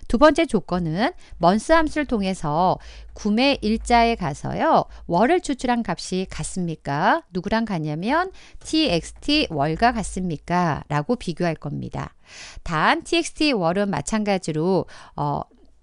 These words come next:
컨텍스 상자로부터 입력받는 값이라서 큰 따옴표로 앞에 막아주시고 N 퍼센트 연산자를 이용해서 그 다음, 음, 텍스 상자에 입력된 값을 넣어가지고 비교할 수 있도록 작성해 주시면 돼요.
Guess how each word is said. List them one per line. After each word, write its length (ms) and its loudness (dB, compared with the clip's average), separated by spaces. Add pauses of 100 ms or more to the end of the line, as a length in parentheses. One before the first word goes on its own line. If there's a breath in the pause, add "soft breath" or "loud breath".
(300)
컨텍스 580 -2
상자로부터 720 0
입력받는 640 0
값이라서 880 -2
큰 200 0
따옴표로 760 4
앞에 360 0
막아주시고 1200 -2 (240 loud breath)
N 160 0
퍼센트 580 0
연산자를 800 -2
이용해서 720 -4 (480 loud breath)
그 120 -16
다음, 580 -4 (260)
음, 360 -6
텍스 240 -4
상자에 300 2
입력된 600 -2
값을 640 -2
넣어가지고 680 -2
비교할 420 -2
수 160 -6
있도록 320 -4
작성해 420 -6
주시면 440 -6
돼요. 280 -6